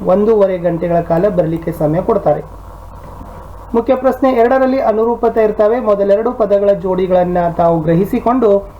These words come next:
ಮೂರನೇ ಪದಕ್ಕೆ ಸೂಕ್ತವಾಗಿರ್ತಕ್ಕಂಥ ಉತ್ತರಗಳನ್ನ ಕೊಡಬೇಕು. ಪ್ರತಿದಿನ ನಿಕಲ್ನೆ ವಾಲಾ ಪತ್ರ, ದೈನಿಕ್ ಅಂತ ಕರೆದ್ರೆ ಮಾಸ್ನೆ ಏಕ್ ಬಾರ್ ನಿಕಲ್ನೆ ವಾಲಾ ಪತ್ರಿಗೆ ಏನಂತ ಕರೀತಾರೆ?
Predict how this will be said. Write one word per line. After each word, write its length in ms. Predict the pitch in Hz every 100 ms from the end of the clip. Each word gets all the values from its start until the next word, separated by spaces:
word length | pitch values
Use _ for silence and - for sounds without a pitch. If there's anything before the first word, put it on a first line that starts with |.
| - - - -
ಮೂರನೇ 320 | 220 254 269
ಪದಕ್ಕೆ 500 | 269 226 220 214 240
ಸೂಕ್ತವಾಗಿರ್ತಕ್ಕಂಥ 1000 | 233 214 208 247 226 214 202 202 202 196
ಉತ್ತರಗಳನ್ನ 580 | 190 170 - 180 175 170
ಕೊಡಬೇಕು. 440 | 220 202 165 151 - - - - - - - - - -
ಪ್ರತಿದಿನ 540 | 196 185 214 208 226 226
ನಿಕಲ್ನೆ 440 | 190 185 196 196
ವಾಲಾ 260 | 196 185 185
ಪತ್ರ, 380 | 185 196 196 262 285 - 165
ದೈನಿಕ್ 360 | 175 190 254 247
ಅಂತ 140 | 202
ಕರೆದ್ರೆ 600 | 190 175 165 170 190 214 185
ಮಾಸ್ನೆ 520 | 175 180 202 233 240
ಏಕ್ 320 | 214 190 190
ಬಾರ್ 200 | 190 190
ನಿಕಲ್ನೆ 380 | 185 165 180 180
ವಾಲಾ 300 | 175 170 170
ಪತ್ರಿಗೆ 460 | 170 170 160 180 214 202 175
ಏನಂತ 280 | 160 151
ಕರೀತಾರೆ? 680 | 202 185 160 147 151 - -